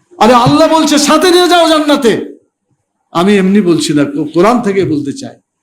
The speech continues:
সূরা জুখরুফের সেভেন্টি, সেভেন্টি of সূরা আল-, সূরা জুখরুফ, সোনা, জুখরুফ মানে সোনা, সোনার একটা সূরা আছে। সত্তর নম্বর আয়াতে আল্লাহ বলছেন, "উদখুলুল জান্নাতা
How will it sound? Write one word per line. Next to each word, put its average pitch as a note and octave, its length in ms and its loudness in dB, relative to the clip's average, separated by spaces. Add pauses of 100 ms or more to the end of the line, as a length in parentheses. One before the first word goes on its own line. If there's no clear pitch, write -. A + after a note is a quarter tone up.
(260)
সূরা B3 280 0
জুখরুফের A3+ 880 -2 (840)
সেভেন্টি, A#3+ 720 0 (180)
সেভেন্টি C4+ 480 0
of B3 100 0
সূরা A#3 320 -2
আল-, G3 400 -4
সূরা G#3 260 0
জুখরুফ, A3 680 -2 (360)
সোনা, F3 680 -2
জুখরুফ E3+ 360 0
মানে D#3 220 0
সোনা, C#3 380 -4 (340)
সোনার F3 340 0
একটা D#3+ 260 -4
সূরা C#3 300 -6
আছে। - 360 -18 (280)
সত্তর C4+ 560 0
নম্বর C4+ 300 2
আয়াতে A3+ 220 -2
আল্লাহ F3+ 200 -2
বলছেন, C#3+ 400 -6 (340)
"উদখুলুল D#4 880 2
জান্নাতা E4 680 0